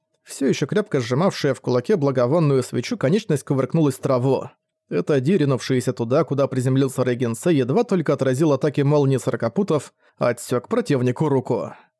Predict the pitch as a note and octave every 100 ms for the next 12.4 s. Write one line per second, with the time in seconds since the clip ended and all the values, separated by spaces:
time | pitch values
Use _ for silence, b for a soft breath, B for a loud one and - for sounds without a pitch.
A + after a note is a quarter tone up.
0 | _ b - A#2 A2 B2+ F#3+ E3 - F3+
1 | D#3 C3 C#3+ F3+ C3+ - - - B2+ A#2+
2 | G3+ G#3+ E3 C3+ G#3 G3+ D#3 C3+ B2+ F#3+
3 | G3 C3+ A#2+ F3 E3 B2+ - C3+ C3+ B2+
4 | B2+ A#2 A#2 F#3+ C#3 C#3 - _ _ -
5 | D#3 F#3+ B3+ E3 C#3+ - F#3+ E3+ D#3 C#3
6 | C3 - F3 C3+ C3 B2+ E3 C#3 C3 B2+
7 | A#2 G3+ E3 C#3+ F3+ D#3+ C#3+ D3 C#3+ D3+
8 | C#3 A2+ - - _ _ _ _ - -
9 | A#2 A#2 E3+ - C3+ B2 E3 E3 B2+ A2+
10 | G#3+ F3+ G3+ - C#3 E3 E3+ C3+ C3 B2+
11 | D3 C#3+ C3+ B2 C3+ C3+ C3+ B2 A2+ F3+
12 | - - D3